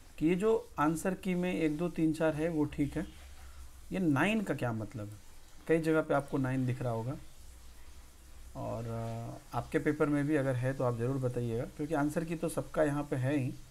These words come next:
देखिए, यहाँ इंग्लिश वाले में भी है, इधर नीचे हिंदी में था, है ना? तो ऐसे नाइन, अ, जो है कई जगह पे देखने को मिल, मिल रहे हैं। मतलब,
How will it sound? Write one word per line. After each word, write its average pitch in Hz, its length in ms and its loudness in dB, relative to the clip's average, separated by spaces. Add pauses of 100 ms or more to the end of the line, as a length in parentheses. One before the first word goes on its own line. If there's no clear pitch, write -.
(300)
देखिए, 117 280 -6
यहाँ 120 260 -8
इंग्लिश 135 360 -2
वाले 123 180 0
में 120 160 -2
भी 117 100 -4
है, 110 280 -8 (1400)
इधर 117 160 -4
नीचे 120 280 -4
हिंदी 120 320 -2
में 120 180 -2
था, 113 340 -8 (1200)
है 156 80 0
ना? 113 60 0 (640)
तो 196 300 -2
ऐसे 165 300 2
नाइन, 214 540 2 (440)
अ, 127 380 -4
जो 127 160 0
है 139 320 -2 (500)
कई 190 160 2
जगह 180 260 4
पे 208 220 -2 (260)
देखने 156 360 4
को 151 120 -4
मिल, 156 260 6 (120)
मिल 160 240 4
रहे 117 140 4
हैं। 107 300 -6
मतलब, 147 300 2